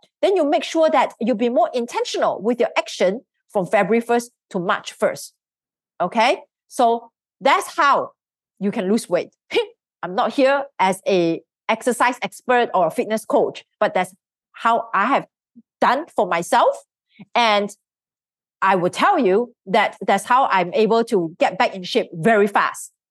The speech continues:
If I ever slack anywhere, I know exactly why I slack, okay? If I ever lose weight and I, and I look really good, I know exactly why I lose weight and I look really good, because I'm so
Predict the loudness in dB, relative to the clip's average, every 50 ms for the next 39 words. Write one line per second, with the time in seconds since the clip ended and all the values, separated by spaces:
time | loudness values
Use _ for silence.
0 | _ _ _ _ -6 -4 0 0 0 2 2 2 2 2 0 0 -2 -2 0 0
1 | 0 0 -2 -6 -4 -2 0 0 2 2 2 0 0 -2 -2 -2 -2 0 0 -2
2 | 0 0 -2 -2 0 0 0 2 2 2 2 2 0 -2 -4 -4 -4 -4 -4 -4
3 | -8 -14 -20 _ _ _ -8 -8 -4 0 2 2 2 2 0 -4 -10 -20 -20 -16
4 | -8 -4 -2 0 2 2 2 2 2 4 4 4 4 4 2 2 2 2 2 2
5 | 2 -2 -4 -4 -2 -4 -4 -2 -4 -2 0 2 2 2 2 0 -2 -8 _ _
6 | -12 -6 -2 0 2 4 4 4 4 2 2 4 2 2 2 0 -4 -6 -4 -2
7 | -2 -2 -2 -2 -2 -2 0 2 2 4 4 4 4 4 4 2 0 0 0 0
8 | 2 0 2 2 0 0 0 0 0 0 0 0 0 0 0 2 2 4 2 2
9 | 2 0 -2 -2 -6 _ _ _ _ -6 -4 -2 -2 -2 -4 -4 -6 -6 -6 -6
10 | -4 0 2 2 2 2 0 -2